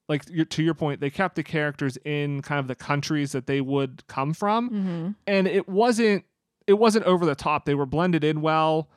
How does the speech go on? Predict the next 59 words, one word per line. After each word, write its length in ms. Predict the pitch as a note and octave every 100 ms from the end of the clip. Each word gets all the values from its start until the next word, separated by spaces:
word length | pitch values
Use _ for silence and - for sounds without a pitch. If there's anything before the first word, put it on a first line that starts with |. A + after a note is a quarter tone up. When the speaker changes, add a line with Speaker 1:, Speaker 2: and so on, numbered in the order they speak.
| _
Speaker 1:
To 100 | - E3
your 80 |
point, 220 | D#3+ D#3+ D3+
you 60 |
had 60 | G#3+
to 60 | D#3+
ride 280 | D3 E3
it 100 | D#3+
a 60 | C3+
few 200 | - D#3+
times 400 | D3 C#3+ D3 D3
to 80 | -
catch 320 | - C3 -
all 240 | D#3 E3
of 100 | F3 F3
them 160 | F3+
Speaker 2:
Right. 180 | F3+ F#3
Speaker 1:
even. 320 | F#3 F#3 F#3 _ - - _ D#3
And 100 | D#3
Speaker 2:
And 80 | D#3
I'm 80 | G#3+
Speaker 1:
so 80 |
Speaker 2:
sure 80 | F#3
Speaker 1:
I, 20 | C4
Speaker 2:
we 100 | F3+
missed 220 | F3 -
some. 220 | - -
Speaker 1:
I, 80 | D#3
so 140 | - F#3+
I, 120 | G3+ G3
I 80 | F#3+
think 220 | D4+ A3+
that 140 | F#3
was 140 | E3 D3
good. 220 | E3 C#3+ - - _ _ -
I 80 | A#3+
do 160 | C#4+ A4
think 160 | G4+ E4+
that 100 | G3+
that's 200 | G#3+ G#3+
probably 300 | - A3 D#3+
pretty 280 | - F3 F3+
fairly 360 | - E3+ E3+ D3
rated 360 | C#3+ D3+ D#3
at 160 | C3 C#3+
three 240 | - D3+
and 80 | D3
a 40 | C3+
half. 500 | C#3+ C#3 C#3+ - _ _ _ _ -
I 60 | G3+
will 160 | A#3+
say 340 | - A3 F#3 E3+
kind 300 | - A#3+ C#4
of 140 | E3+
the 120 | E3+
other 180 | F#3 G#3
one 140 | G3+
I 140 | D3+ E3
was 340 | E3 C3+ -